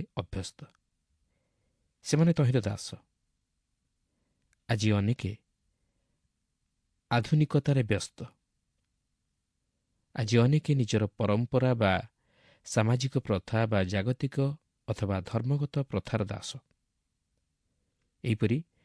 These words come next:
ବିଭିନ୍ନ ଭାବରେ ମନୁଷ୍ୟ ଆଜି ଶାରୀରିକ ଭାବେ ଓ ମାନସିକ ଭାବେ ପାପର ଦାସ। କିନ୍ତୁ ଏହି ଦାସତ୍ୱ ରୂପ ଜୁଆଳିକୁ ବା ବନ୍ଧନକୁ କିଏ ଭାଙ୍ଗି ଦେଇପାରେ? କେବଳ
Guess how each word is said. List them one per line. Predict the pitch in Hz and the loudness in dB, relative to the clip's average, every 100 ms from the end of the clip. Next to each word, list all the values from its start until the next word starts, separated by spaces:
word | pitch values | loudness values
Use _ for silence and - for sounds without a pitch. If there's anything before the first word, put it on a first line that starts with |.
| _ _ _ - | _ _ _ -2
ବିଭିନ୍ନ | 113 98 110 95 | 0 2 0 0
ଭାବରେ | 101 98 110 117 | -2 -2 0 0
ମନୁଷ୍ୟ | 101 95 98 - 98 | 0 -2 -4 -2 0
ଆଜି | 92 95 | 0 -4
ଶାରୀରିକ | 90 - 104 113 127 123 | -4 -4 -4 -4 -4 -2
ଭାବେ | 120 123 123 - | 0 0 0 -2
ଓ | 107 | -4
ମାନସିକ | 98 98 101 - 101 | -2 -4 -4 -6 -4
ଭାବେ | 98 101 101 | -2 0 0
ପାପର | 98 101 92 | -2 -6 -6
ଦାସ। | 85 - - - _ _ _ _ _ _ _ _ _ _ _ | -6 -10 -14 -18 _ _ _ _ _ _ _ _ _ _ _
କିନ୍ତୁ | 113 110 107 | -2 2 2
ଏହି | 101 | 2
ଦାସତ୍ୱ | 95 95 - - - 131 | 0 -2 -4 -6 0 0
ରୂପ | 113 123 | 2 0
ଜୁଆଳିକୁ | 107 101 98 104 107 113 | 0 2 2 2 0 -2
ବା | 104 92 | 0 0
ବନ୍ଧନକୁ | 92 92 98 127 - 131 - _ _ _ _ _ _ _ _ | 0 -4 -4 -4 -6 -10 -14 _ _ _ _ _ _ _ _
କିଏ | - 151 | 4 4
ଭାଙ୍ଗି | 117 113 123 | 4 2 2
ଦେଇପାରେ? | 127 127 143 190 _ _ _ _ _ _ _ _ _ _ _ | 2 2 -2 -6 _ _ _ _ _ _ _ _ _ _ _
କେବଳ | 127 113 | 2 4